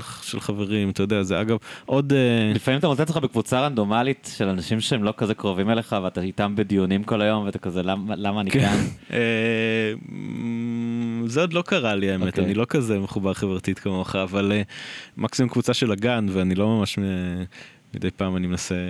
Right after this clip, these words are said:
Speaker 1: להצחיק שם אנשים, וזה לא עובד,
Speaker 2: <laughs> הם לא
Speaker 1: כאילו.
Speaker 2: מבינים את הבדיחות?
Speaker 1: אה, היה שבוע ואן גוך, ואז היא שאלה איזה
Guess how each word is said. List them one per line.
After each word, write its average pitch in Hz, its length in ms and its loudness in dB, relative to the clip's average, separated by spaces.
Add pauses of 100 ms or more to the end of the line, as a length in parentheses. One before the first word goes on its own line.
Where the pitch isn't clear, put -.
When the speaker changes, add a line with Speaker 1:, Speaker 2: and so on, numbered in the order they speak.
(640)
Speaker 1:
להצחיק 95 340 -2
שם 107 180 0
אנשים, 95 340 0
וזה 95 140 0
לא 101 100 4
עובד, 104 220 0
Speaker 2:
<laughs> 85 60 -2
הם - 40 -
לא 80 80 -14
Speaker 1:
כאילו. 110 200 2
Speaker 2:
מבינים 110 200 0
את 104 60 -6
הבדיחות? 113 540 -2
Speaker 1:
אה, 98 520 2 (1080)
היה 95 400 2
שבוע 107 380 0
ואן 95 160 0
גוך, 123 340 0
ואז 95 200 0
היא 95 60 -2
שאלה 92 400 0
איזה 92 540 0